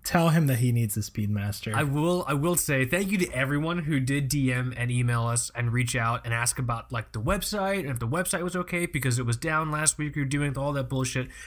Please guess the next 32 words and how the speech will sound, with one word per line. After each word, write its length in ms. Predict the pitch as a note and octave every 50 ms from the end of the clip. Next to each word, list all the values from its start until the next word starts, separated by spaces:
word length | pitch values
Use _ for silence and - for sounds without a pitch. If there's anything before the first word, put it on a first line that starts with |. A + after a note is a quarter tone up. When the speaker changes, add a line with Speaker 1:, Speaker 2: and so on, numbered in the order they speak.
| - - - - -
Speaker 2:
It's 200 | F3 F#3 - -
fine. 520 | - - F3 E3+ F3 F#3 G3 G#3 G3+ - - -
Thank 160 | F3 F#3+ F3+
you 60 | F3
to 60 | F3 D3
everyone 220 | E3 E3+ F3+ E3
that 100 | D#3 D#3
also 200 | D#3+ D#3+ - E3
said 440 | C#3+ - E3 D#3+ D3+ C#3 B2 A#2+ -
the 80 | C#3+
new 200 | C3 C3 C#3+ D3
website 400 | C3+ C#3+ C3+ B2+ - D3 C3+ B2+
looks 320 | A#2+ B2 A#2 - - - - - - A#2+
good. 340 | A#2 C#3+ G3 G#3 C4 - - - - - - - - -
I 60 | - -
appreciate 440 | - B2+ C3 B2+ - D#3 D3+ D3
that. 260 | - D3+ F#3 - - -
That's 200 | C3 A#2+ A#2 A#2+
awesome. 360 | A2+ A2+ A#2 - E3 E3+ E3+ - - - - - - - - -
Um, 520 | A#2 A2+ A#2 A#2 A2+ A2 A2 A2 A2 A#2 - - -
it 60 | C3+
didn't 200 | D3+ G3 G#3 F#3+
change 340 | - - F#3+ G3 F#3+ F#3+ -
too, 180 | - F#3+ G3 F#3
too 180 | - - G3+
much. 400 | F#3 F#3+ G3 F#3 - - - -
We 100 | D3 D3+
changed, 640 | C#3+ - - - F3 E3+ E3+ E3+ D3+ - - - -
uh, 480 | A2 A#2+ A#2+ A#2 A#2 A#2 A#2 A#2+ B2 B2+ - - -
the, 100 | F#3 G3+ A3
the, 300 | A3 G#3+ B3 A3+ B3+ A#3 A#3
the, 500 | A#3+ A#3+ A3 G3+ F#3 F#3 F3+ E3+ F3